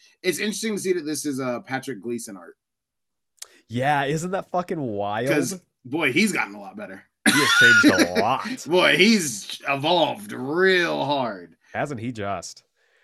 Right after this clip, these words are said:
Speaker 2: Um, and then we get the final story.
Speaker 1: Yeah.
Speaker 2: Tap, tap, tap.
Speaker 1: Well, you get, you get the, the
Speaker 2: I,
Speaker 1: voice
Speaker 2: I,
Speaker 1: of the
Speaker 2: I, I,
Speaker 1: people.
Speaker 2: I'll, I'll, I'll get to
Speaker 1: Okay.
Speaker 2: that. I'll, I'll get to that at the end.
Speaker 1: Okay. Okay.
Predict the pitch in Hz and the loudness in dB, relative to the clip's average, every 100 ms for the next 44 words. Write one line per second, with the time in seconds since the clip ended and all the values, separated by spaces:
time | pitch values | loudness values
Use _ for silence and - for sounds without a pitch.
0 | _ _ _ _ - 101 98 95 92 95 | _ _ _ _ -8 -4 -2 -4 -6 -12
1 | - _ _ _ _ _ _ _ 110 120 | -16 _ _ _ _ _ _ _ -10 -6
2 | 139 151 156 117 104 - 90 95 90 82 | -6 -6 -8 -6 -8 -8 -12 -10 -10 -12
3 | - - - - _ _ _ _ _ _ | -18 -18 -20 -20 _ _ _ _ _ _
4 | 117 104 - _ _ _ _ _ _ _ | -12 -12 -16 _ _ _ _ _ _ _
5 | _ _ _ _ _ _ _ _ _ _ | _ _ _ _ _ _ _ _ _ _
6 | _ - - 113 - - 98 98 - - | _ -14 -8 -8 -8 -18 -16 -16 -20 -20
7 | - _ _ _ _ - 202 226 220 226 | -20 _ _ _ _ 0 6 6 6 2
8 | 247 208 208 247 - 233 220 208 175 151 | 2 0 -2 -2 -2 -2 0 -2 -4 -4
9 | 180 147 190 180 156 160 - 160 - 139 | 0 2 4 2 2 0 0 -2 -2 -4
10 | 110 - - 120 127 139 131 127 127 113 | -4 -10 -12 -8 -6 -4 -2 -2 -2 0
11 | 107 - - 113 123 120 117 117 113 98 | 0 -2 -8 -4 -2 0 2 0 2 -2
12 | 90 80 73 _ _ _ _ 330 - - | -2 -10 -14 _ _ _ _ -6 -4 -6
13 | - _ - - | -16 _ -20 -20